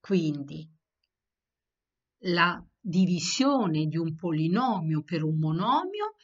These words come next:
si potrà fare soltanto se ogni monomio che forma il polinomio è divisibile per il po-, il monomio che funge da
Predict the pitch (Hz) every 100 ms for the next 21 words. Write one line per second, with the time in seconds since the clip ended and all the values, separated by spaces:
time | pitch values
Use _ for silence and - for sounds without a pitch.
0 | _ - - - 202 175 170 160 190 175
1 | - - 226 208 180 151 143 135 - 180
2 | 156 156 - 247 247 339 359 - 392 392
3 | - _ _ - - - 254 202 156 -
4 | _ _ _ _ _ _ _ _ _ _
5 | _ - 285 285 208 160 147 151 - 160
6 | 165 180 240 226 175 156 147 - 160 151
7 | - 285 294 - 180 147 - 147 151 160
8 | 180 240 311 381 392 - _ _ 254 180
9 | 156 160 233 - 196 151 185 208 254 294
10 | _ _ _ _ _ 339 320 330 - _
11 | _ _ 320 311 - 311 302 285 294 302
12 | 330 202 139 170 185 190 - - 320 302
13 | - 165 160 165 180 220 240 _ _ _
14 | _ - 170 160